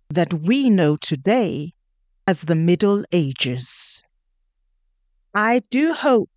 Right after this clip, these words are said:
you enjoyed this journey through sixth century Constantinople during the plague. I hope you liked this four-part series. If you did,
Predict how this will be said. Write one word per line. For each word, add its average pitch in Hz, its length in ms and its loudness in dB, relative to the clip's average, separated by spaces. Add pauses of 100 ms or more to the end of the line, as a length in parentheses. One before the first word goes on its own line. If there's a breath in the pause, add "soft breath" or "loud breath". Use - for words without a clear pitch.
you 220 280 2
enjoyed 196 720 2 (260)
this 196 300 0
journey 240 640 2
through 202 340 2
sixth - 480 -6
century - 760 -2
Constantinople 226 1400 -2 (280)
during 190 680 2
the 190 140 -4
plague. 147 580 -2 (1300)
I 285 100 0
hope 370 300 -2 (180)
you 247 180 0
liked 202 540 -2
this - 300 -2
four-part 240 720 0
series. 139 840 -4 (680)
If - 240 -2
you 233 120 4
did, 151 400 0